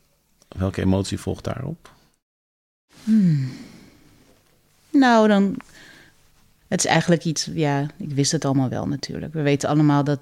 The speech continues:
Speaker 2: dat, dat, dat je s-, dat we sneller de verkeerde keuze maken dan de, dan de goede keus. De makkelijke weg kiezen.
Speaker 1: Dus dat is intellectualiseren?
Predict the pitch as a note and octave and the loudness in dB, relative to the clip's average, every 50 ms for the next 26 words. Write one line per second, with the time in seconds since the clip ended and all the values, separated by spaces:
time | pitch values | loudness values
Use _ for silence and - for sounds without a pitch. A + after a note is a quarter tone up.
0 | _ _ - C#3 C#3 C#3 - - - - - - - - - C#3+ C#3+ C3+ - D3 | _ _ -6 -6 -6 -6 -8 -16 -20 -16 -14 -12 -12 -8 -6 -6 -6 -6 -6 -4
1 | - - - - C#3 - - D3+ C#3 - - E3+ D#3 D3+ D3+ D3+ D3 D3 C#3+ - | -4 -2 -2 -2 -4 -4 -4 -2 0 2 2 4 4 4 4 2 2 0 -2 -6
2 | - - - D#3 D#3 D3+ D3+ - E3 D3+ D3+ D3+ - D3 C#3+ C3 B2+ C3+ C#3 - | -10 -6 -2 -2 0 0 0 -2 -2 -2 0 -2 -2 -4 -4 -4 -4 -6 -6 -8
3 | - - - D#3+ - _ - - - - - _ _ _ _ - D#3 D3 C#3+ D3 | -8 -10 -10 -10 -12 _ -20 -20 -20 -20 -20 _ _ _ _ -8 -6 -4 -4 -6
4 | C#3+ - - D3+ C#3 C#3+ C#3+ C#3 - - D3 C#3+ C#3 C#3 - C#3 C3+ C#3+ D3+ - | -6 -10 -12 -8 -6 -4 -4 -6 -6 -6 -4 -4 -4 -6 -8 -8 -8 -8 -10 -12
5 | - - - _ _ _ _ _ _ _ _ _ _ - D3+ D3 D3 D3 C#3+ D3 | -14 -16 -18 _ _ _ _ _ _ _ _ _ _ -2 0 2 2 0 0 -2
6 | - D3 C3+ C#3 - - _ _ _ _ _ - - D3+ D3 C#3 C#3+ D3 D3 - | -4 -4 -4 -6 -10 -18 _ _ _ _ _ -14 -12 -10 -10 -8 -10 -10 -12 -14
7 | - - - - C#3 - - E3 E3 D#3 - F#2+ F2 - - E2+ F2+ - - E2 | -16 -14 -14 -14 -14 -14 -16 -16 -14 -8 -6 -6 -6 -6 -6 -6 -6 -6 -2 -2
8 | F2+ E2 - F2+ E2 - - E2 E2 E2 D#2 - E2+ E2 D#2 D2 D2 | -2 -2 -2 -4 -4 -4 -4 -4 -4 -4 -6 -6 -6 -6 -8 -10 -12